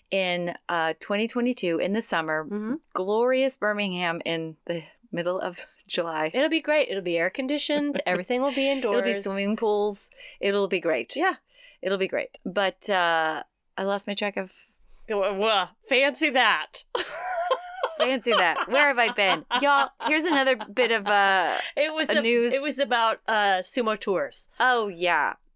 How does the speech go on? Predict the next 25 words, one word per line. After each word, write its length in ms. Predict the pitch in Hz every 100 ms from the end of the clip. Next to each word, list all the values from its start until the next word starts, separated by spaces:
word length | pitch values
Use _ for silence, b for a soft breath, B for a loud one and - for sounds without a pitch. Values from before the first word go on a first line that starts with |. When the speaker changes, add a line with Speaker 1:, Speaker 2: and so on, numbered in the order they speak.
| _ - - -
Speaker 1:
Still 400 | - - 294 170
don't 320 | 165 202 190
know 140 | 196 190
what 100 | 190
I 60 |
was 220 | 185 185 -
gonna 200 | 190 185
try 140 | 185 180
to 100 | 180
say. 280 | 180 151 -
Speaker 2:
In 120 | 233
the 80 | 226
summer. 420 | - 185 156 143 -
Speaker 1:
In 200 | 233 233
the 120 | 214
summer, 480 | - 190 175 165 165
the 80 | 175
Speaker 2:
Isn't 140 | 220
Speaker 1:
heat 80 | 220
Speaker 2:
that 160 | 233 226
Speaker 1:
of 60 |
Speaker 2:
a 40 | 208
great 320 | 196 196 190
thing? 340 | 180 160 143 - _
Speaker 1:
Y-, 160 | 220 226